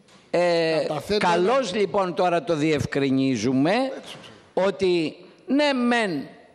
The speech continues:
Speaker 1: θα πρέπει να διερευνηθεί για να δούμε αν είναι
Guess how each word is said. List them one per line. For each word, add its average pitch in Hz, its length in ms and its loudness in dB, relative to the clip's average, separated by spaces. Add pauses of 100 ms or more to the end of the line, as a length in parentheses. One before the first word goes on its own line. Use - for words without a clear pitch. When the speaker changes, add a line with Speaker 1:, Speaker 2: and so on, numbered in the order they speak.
(140)
Speaker 1:
θα 202 220 0
πρέπει 202 400 0
να 170 300 0
διερευνηθεί 156 960 0
για 156 200 0
να 151 160 0
δούμε 160 300 0
αν 165 200 -2
είναι 160 360 -2